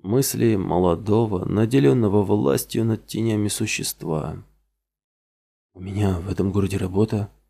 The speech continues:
у меня дочь, я не могу все бросить", шептал Накамура, но чужая воля не просила.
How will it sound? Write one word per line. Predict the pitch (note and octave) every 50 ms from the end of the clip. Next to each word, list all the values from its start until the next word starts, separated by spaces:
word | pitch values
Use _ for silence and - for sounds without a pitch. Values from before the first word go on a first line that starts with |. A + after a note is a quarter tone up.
| _ _ _
у | F2+
меня | F#2 G2 G2 G2
дочь, | F#2+ G#2 G#2 A2+ A2+ - - - _ _ _ _ _ _ _ _
я | - A2+ G#2 G#2 G2+
не | F#2+
могу | F2+ G2+ A#2+ B2+ C#3+
все | B2+ - - G2+
бросить", | G2+ C3+ C3 A#2 - - - - - _ _ _ _ _ _ _ _ _ _ _
шептал | - - - - _ - F#2+ F#2
Накамура, | F2+ F#2 F2+ - G#2+ A2 A#2 B2 B2 A2+ G#2 G2 - - -
но | - A#2 A#2 B2+ C#3 A#2+
чужая | - C3+ B2+ A#2+ C3 B2 G#2+ G#2 G#2
воля | G2+ A#2+ C3 C3 B2+
не | A#2+ A#2+ A#2
просила. | A#2 - A#2+ A2+ - - - - F2 E2 E2+ E2 - - - -